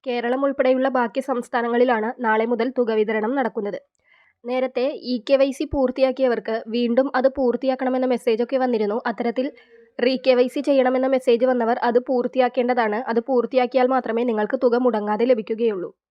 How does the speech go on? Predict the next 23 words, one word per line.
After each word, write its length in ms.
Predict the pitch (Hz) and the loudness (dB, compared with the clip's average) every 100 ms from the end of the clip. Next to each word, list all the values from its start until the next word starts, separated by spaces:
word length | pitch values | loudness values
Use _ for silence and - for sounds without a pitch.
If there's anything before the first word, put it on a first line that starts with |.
| _ - | _ -14
എന്തായാലും 440 | 254 254 254 247 285 | -6 -2 -2 -2 -2
നാളെ 220 | 277 262 | 0 0
മുതൽ 240 | 262 226 | 0 -2
പി 160 | 254 254 226 | -4 -2 0
എം 60 | |
കിസാന്റെ 360 | 226 247 247 254 | 0 2 2 2
രണ്ടായിരം 420 | 262 233 226 240 | -2 -2 -2 0
രൂപ 140 | 233 220 247 | 0 0 -4
അക്കൗണ്ടുകളിലേക്ക് 680 | 240 226 214 226 240 214 226 | -6 -6 -4 -2 0 0 0
എത്തുകയാണ്. 540 | 220 - 226 233 196 214 _ _ _ - | -2 -2 -2 -2 -2 -8 _ _ _ -10
നിങ്ങളുടെ 280 | 233 233 269 | -6 -2 -2
അക്കൗണ്ട് 360 | 277 240 247 | 0 0 0
ഡി 160 | 247 240 | 0 -2
ബി 140 | 208 220 | -2 0
ടി 120 | 247 | 2
എനേബിൾഡ് 440 | 254 226 214 226 | 2 2 0 0
ആണോ 140 | 226 240 | 0 2
എന്ന 160 | 247 247 | 0 0
കാര്യം 320 | 247 220 214 | 0 0 0
കൂടി 200 | 196 240 | 0 2
എല്ലാവരും 400 | 233 196 196 226 | 2 0 -2 -2
പ്രത്യേകം 380 | - - 202 226 | -4 -4 -6 -6
ശ്രദ്ധിക്കുക. 460 | 240 190 175 185 | -6 -6 -8 -12